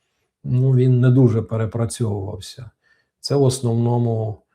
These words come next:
були судові рішення, це були банкротства, це були якісь схеми, тому в цьому відношенні він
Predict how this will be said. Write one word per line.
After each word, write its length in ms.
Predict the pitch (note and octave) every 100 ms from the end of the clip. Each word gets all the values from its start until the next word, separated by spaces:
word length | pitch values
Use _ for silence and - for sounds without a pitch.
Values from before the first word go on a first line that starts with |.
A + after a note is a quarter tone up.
| _
були 580 | - G#2+ A2 A2+ A2 A2
судові 600 | - - G#2 D#3+ D3+ C#3+
рішення, 580 | C3 C3 - A#2 A2+ A2
це 180 | - G#2
були 260 | G2+ G#2
банкротства, 840 | G2+ G2+ G2+ G#2 C3+ C#3+ C#3 - A#2
це 160 | -
були 280 | G#2+ A2 A2
якісь 300 | G#2+ - G#2
схеми, 800 | - - - B2+ C3+ C3+ A#2 G#2+ - _ _ _
тому 160 | A2+ A2+
в 60 |
цьому 320 | - C#3 B2
відношенні 680 | A2 G#2 A2+ A2 A2 G#2+ G#2+
він 260 | G#2 G#2